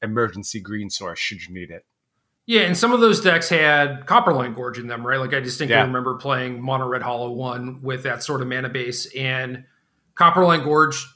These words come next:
Speaker 2: definitely screwed you at times where
Speaker 1: Mm-hmm.
Speaker 2: there were turns where you wanted to, like, flashback looting and then play a one mana card or whatever, and the Copperline Gorge is the land you drew. And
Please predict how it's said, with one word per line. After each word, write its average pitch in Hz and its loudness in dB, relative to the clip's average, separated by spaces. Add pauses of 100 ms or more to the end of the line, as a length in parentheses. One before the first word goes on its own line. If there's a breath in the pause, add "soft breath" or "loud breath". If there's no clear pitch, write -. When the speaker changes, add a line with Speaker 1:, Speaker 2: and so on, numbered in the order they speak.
(200)
Speaker 2:
definitely 165 -2
screwed 190 -2
you 135 -4
at 135 0
times 139 2
where 135 -2
Speaker 1:
Mm-hmm. 120 -2
Speaker 2:
there 135 0
were 135 -2
turns 139 0
where 139 -2
you 135 -6
wanted 139 -2
to, 131 -6
like, 135 -4
flashback 135 -4
looting 139 -6
and 135 -8
then 135 -6
play 135 -6
a 127 -4
one 131 -6
mana 131 -6
card 131 -2
or 123 -8
whatever, 127 -6
and 131 -12 (480)
the 143 -4
Copperline 143 0
Gorge 127 -4
is 113 -8
the 135 -8
land 135 -2
you 131 -6
drew. 135 -4 (280)
And 143 -2